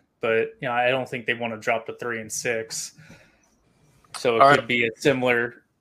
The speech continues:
Speaker 1: similar thought you had on the Browns, you know, at home.
Speaker 2: I got, uh, the info on Cooper Kupp. Sorry not to throw you guys off, but they, they, they have him ranked, this website has him ranked as the thirtieth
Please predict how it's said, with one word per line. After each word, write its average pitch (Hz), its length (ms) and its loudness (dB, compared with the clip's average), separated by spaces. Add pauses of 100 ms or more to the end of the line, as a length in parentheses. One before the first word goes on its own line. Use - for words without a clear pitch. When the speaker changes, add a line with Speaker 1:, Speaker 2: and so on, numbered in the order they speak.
(140)
Speaker 1:
similar 160 360 0
thought 131 320 4
you 127 80 -6
had 127 220 2
on 117 100 0
the 113 60 -8
Browns, 123 640 -2
you 131 60 -10
know, 120 140 -6
at 117 100 -6
home. 123 380 -6 (840)
Speaker 2:
I 117 100 10
got, 139 300 6 (140)
uh, 120 240 2
the 113 140 -6
info 120 260 -4
on 113 220 0
Cooper 107 300 -6
Kupp. 104 440 0 (180)
Sorry 104 320 -6
not 95 180 -4
to 98 240 -8 (180)
throw 107 200 -8
you 98 80 -8
guys 95 240 -8
off, 95 400 2
but 107 260 0 (100)
they, 117 260 -6 (300)
they, 117 280 -4
they 123 80 -4
have 135 140 2
him 135 180 -4
ranked, 120 240 -4
this 110 160 -10
website 113 360 -4
has 113 120 -6
him 110 100 -8
ranked 107 300 -4
as 101 140 -18
the 98 100 -12
thirtieth 127 800 2